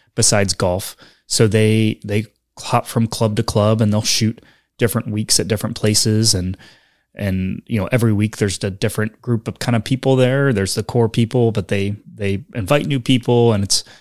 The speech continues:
it's really fun, again, 'cause you can be social, you can network while you're doing that.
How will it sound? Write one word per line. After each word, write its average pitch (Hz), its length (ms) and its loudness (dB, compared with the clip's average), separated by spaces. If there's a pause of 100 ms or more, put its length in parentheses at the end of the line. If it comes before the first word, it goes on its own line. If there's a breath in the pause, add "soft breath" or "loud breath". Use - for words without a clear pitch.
(120 loud breath)
it's - 120 -6
really 127 200 4
fun, 92 280 -2
again, 98 240 -2
'cause 101 180 0
you 98 60 -4
can 101 120 -2
be 92 100 -4
social, 110 380 2
you 101 120 0
can 92 180 -4
network 107 400 -6
while 107 140 2
you're 101 100 0
doing 110 300 2
that. 120 280 2